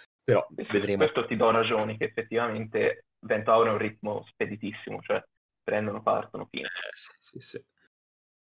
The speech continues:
Speaker 1: Anche perché io so che in realtà Vento Auro è tipo narrato in una settimana sola.
Speaker 2: No, in realtà anche meno. Se non
Speaker 1: Cioè,
Speaker 2: sbaglio,
Speaker 1: ma che
Speaker 2: tipo tre
Speaker 1: cacchio?
Speaker 2: giorni. E infatti
Speaker 1: <laughs>
Speaker 2: è questo che mi dà noia, non tanto perché siano solo,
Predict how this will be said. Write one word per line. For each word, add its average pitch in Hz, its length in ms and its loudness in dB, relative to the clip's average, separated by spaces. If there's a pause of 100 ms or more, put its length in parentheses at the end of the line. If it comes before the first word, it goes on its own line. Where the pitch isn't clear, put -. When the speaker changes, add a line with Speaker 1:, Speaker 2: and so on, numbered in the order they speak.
(420)
Speaker 1:
Anche 147 240 4
perché 120 280 4
io 127 300 6
so 90 220 0
che - 420 0
in 101 120 -4
realtà 101 320 2
Vento 104 280 2
Auro 117 180 8
è - 60 4
tipo 98 180 -4
narrato 101 360 0
in 107 80 0
una 101 120 0
settimana 98 440 -2
sola. 95 280 0 (360)
Speaker 2:
No, 123 220 2
in 117 60 -2
realtà 110 300 0
anche 110 200 -4
meno. 104 240 -8 (920)
Se - 80 -10
non 110 160 -4
Speaker 1:
Cioè, 107 80 -8
Speaker 2:
sbaglio, 131 240 4
Speaker 1:
ma 110 60 -4
che - 60 -10
Speaker 2:
tipo 104 180 0 (240)
tre 120 140 6
Speaker 1:
cacchio? 131 200 8
Speaker 2:
giorni. - 380 6 (960)
E 143 40 6
infatti 165 600 8
Speaker 1:
<laughs> - 40 0
Speaker 2:
è 131 160 4
questo 131 640 4
che 123 160 -2
mi 113 120 0
dà 117 120 4
noia, 110 360 4
non 143 200 0
tanto 110 340 2
perché 110 300 -2
siano 107 240 -2
solo, 110 280 0